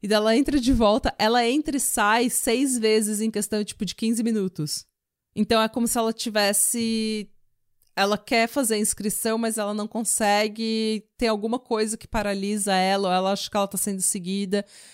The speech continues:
Mas enfim. A Shelley ficou meses em Vitória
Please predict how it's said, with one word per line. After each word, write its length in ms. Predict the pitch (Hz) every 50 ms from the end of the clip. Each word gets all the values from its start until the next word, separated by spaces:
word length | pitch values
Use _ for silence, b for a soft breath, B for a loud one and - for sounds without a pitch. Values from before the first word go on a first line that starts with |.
| b b
Mas 320 | - 208 220 233 226 208 233
enfim. 480 | 262 254 240 - - 190 156 135 143 139 - - _ _ _ _ _ _ _ _ _ _ _ _ _ _ _ _ _ _ _ _ _ _ _ _ _ _ _ _ _ _ _ _ _ _ _ _ _ _ _
A 120 | - 190 214
Shelley 420 | - - - 226 214 220 226 247
ficou 540 | 220 - 226 214 - - 220 208 - - _
meses 960 | - 185 185 185 190 202 202 196 196 202 175 156 160 156 156 - - - - - _ -
em 140 | 185 180
Vitória 580 | 160 170 175 - - 180 160 143 143 156 151 156